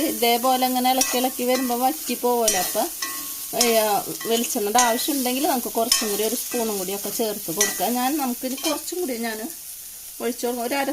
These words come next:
സ്പൂണോളം വെളിച്ചെണ്ണ ഒഴിച്ച് കൊടുക്കുന്നുണ്ട്. എന്താണെന്ന് വെച്ചാൽ നമ്മൾ ഉള്ളി ചേർത്തതല്ലേ, അപ്പോൾ അതും കൂടി ഒന്ന് റോസ്റ്റായി വരണം. അപ്പോൾ നമുക്കിത് നല്ല പോലെ ഇളക്കി കൊടുക്കുക, ഒരു രണ്ട് മൂന്ന് മിനിറ്റും കൂടി ഇളക്കി കൊടുത്താൽ മതി.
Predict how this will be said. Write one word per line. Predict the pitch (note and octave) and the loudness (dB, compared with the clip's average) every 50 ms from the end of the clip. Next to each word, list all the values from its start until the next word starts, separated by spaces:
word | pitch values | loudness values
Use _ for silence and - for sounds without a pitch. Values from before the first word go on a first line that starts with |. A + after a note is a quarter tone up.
| C#4+ - | -2 -4
സ്പൂണോളം | - - F#4+ C#4 B3 G#3 F#3+ F#3+ F#3+ G3 | -4 -4 -2 -2 0 0 0 -2 -2 -4
വെളിച്ചെണ്ണ | G3 A3+ - - - F3+ F3+ F3+ | -4 -4 -4 -4 -4 -4 -4 -4
ഒഴിച്ച് | F3 F3 - G3 | -6 -6 -6 -6
കൊടുക്കുന്നുണ്ട്. | F#3 - - F3+ F3 E3+ F3 F3+ F#3 G#3 A#3+ C4+ - - - - - - - - - - - - - - - - - - - - | -6 -4 -4 -4 -4 -4 -4 -4 -4 -4 -4 -4 -6 -6 -6 -6 -6 -6 -4 -4 -6 -4 -4 -4 -4 -2 -4 -4 -4 -4 -4 -2
എന്താണെന്ന് | G#3+ A3 A3 A3 A3 | 0 2 2 2 2
വെച്ചാൽ | - - B3 A#3 A#3 | 2 2 2 2 4
നമ്മൾ | A#3 A#3 A#3 B3 B3+ | 4 2 2 2 2
ഉള്ളി | B3 B3 A#3 A3 A3 A3 B3 | 0 0 0 2 2 4 4
ചേർത്തതല്ലേ, | A#3+ A#3+ A#3+ - A3 F#3+ F#3 F3 E3+ D#3+ C3+ D#3+ D#3+ - - - - - - - - - - - - - - - - | 2 2 0 -2 -2 0 0 0 0 -2 -2 -4 -4 -6 -6 -6 -4 -4 -4 -4 -4 -4 -4 -2 -2 -2 -2 0 0
അപ്പോൾ | - - A3 | 2 4 4
അതും | A3 G#3 G#3+ G#3 G3+ | 4 4 2 2 2
കൂടി | G#3 G3+ A3 A3+ | 2 4 2 4
ഒന്ന് | A#3 A#3 A#3 A#3+ | 4 4 4 4
റോസ്റ്റായി | A#3 A3 A3 - - - G3+ F3 F3+ F3+ F3+ | 2 2 2 2 2 2 4 2 2 2 0
വരണം. | F#3+ G3 E3+ E3+ E3 G3+ D4 D#4 D4+ - - - - C#4+ - - - - - - - - - - - - - - - - - - - - - - - - - - - - | 0 0 0 0 0 0 0 -2 -2 -4 -4 -4 -4 -4 -2 0 0 0 -2 -4 -6 -6 -6 -6 -6 -6 -6 -6 -6 -6 -6 -6 -8 -8 -8 -8 -6 -6 -6 -6 -6 -6
അപ്പോൾ | F3+ F#3 F#3+ G3+ | -4 -4 -2 0
നമുക്കിത് | G3+ G3 - - G3+ G3+ G#3 G#3+ | 0 2 2 0 0 0 0 0
നല്ല | G3+ G#3 G#3 G#3 G#3+ A3+ A3+ A#3 | 0 0 0 2 2 2 4 2
പോലെ | G#3+ E3+ F3+ F#3 F#3+ | 2 0 0 0 0
ഇളക്കി | G3+ - - - F3 - F#3+ | 0 0 0 0 0 0 -2
കൊടുക്കുക, | G3 - - A#3 A#3 | -2 -2 0 0 2
ഒരു | A#3+ C4+ C#4 C#4 C#4+ | 2 2 2 2 2
രണ്ട് | C#4 D#4 B3+ C4+ B3+ | 0 0 0 0 0
മൂന്ന് | B3+ B3 B3+ C4+ C4+ | 0 0 0 2 0
മിനിറ്റും | C4 B3 - - G#3 G3 G3 | 0 -2 -2 -2 -4 -4 -2
കൂടി | F#3 G#3 G#3 | -2 -2 -2
ഇളക്കി | G#3 A#3 - - F3+ - - | -2 -2 -4 -4 -6 -4 -2
കൊടുത്താൽ | F#3 - - - - G#3 F#3+ G3 F3+ | -2 -2 0 0 0 -2 -2 -2 -4
മതി. | D#3+ D#3+ F3+ A3+ | -4 -4 -2 -4